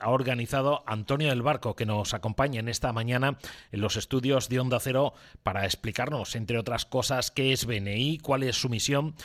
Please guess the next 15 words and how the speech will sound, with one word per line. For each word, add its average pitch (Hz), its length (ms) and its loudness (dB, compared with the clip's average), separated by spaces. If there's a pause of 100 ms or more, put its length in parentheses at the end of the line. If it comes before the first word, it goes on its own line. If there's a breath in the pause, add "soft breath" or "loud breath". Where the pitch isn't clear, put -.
(200 loud breath)
etcétera, 123 400 -2
etcétera, 143 560 -2
para 95 200 -6
que 92 360 -6
puedan 123 340 0
asistir 139 640 0 (300 loud breath)
el 98 120 -4
mayor 104 300 -2
número 123 320 2
de 104 300 2
personas, 113 680 -2
eh, 123 160 -4
posibles, 120 520 -4
porque 123 540 0 (400 loud breath)
es 113 320 -2